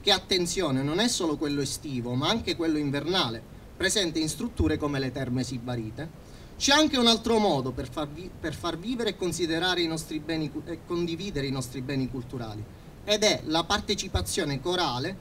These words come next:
delle istituzioni scolastiche. Noi d'inverno potremmo vivere di visite guidate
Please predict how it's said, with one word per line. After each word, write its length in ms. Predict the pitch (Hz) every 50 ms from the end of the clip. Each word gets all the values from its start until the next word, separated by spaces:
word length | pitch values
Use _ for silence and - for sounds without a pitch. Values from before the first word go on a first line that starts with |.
| - - -
delle 220 | - 233 240 220
istituzioni 640 | 202 196 - - 185 226 233 - - 277 254 247 220
scolastiche. 960 | - - - 185 156 143 117 107 - - - - - - - - - - - - - - - - - - - - - - - -
Noi 300 | - 233 277 269 240 190
d'inverno 580 | 170 190 190 190 190 190 180 151 147 151 151 151
potremmo 480 | 156 180 170 - 214 214 214 214 214
vivere 340 | 202 220 254 226 226 190 180
di 120 | 165 170 180
visite 360 | 185 220 - 202 180 - 170
guidate 520 | 156 160 165 160 160 147 117 104 - -